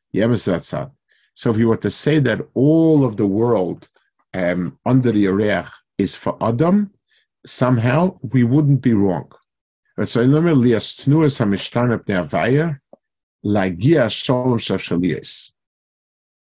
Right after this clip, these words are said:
Um, in Cain, he says, "Lo, lo, lo, lo y-, y-, Yischayev Arista Sheshol Matas Yisodam."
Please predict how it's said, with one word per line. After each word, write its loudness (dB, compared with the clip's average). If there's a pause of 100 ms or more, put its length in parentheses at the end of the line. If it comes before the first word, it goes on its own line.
(340)
Um, 2 (400)
in 0
Cain, 0
he 0
says, -6 (720)
"Lo, 0
lo, 0
lo, 0
lo 0
y-, 2 (100)
y-, -6
Yischayev -4
Arista 0
Sheshol -2
Matas -4
Yisodam." -2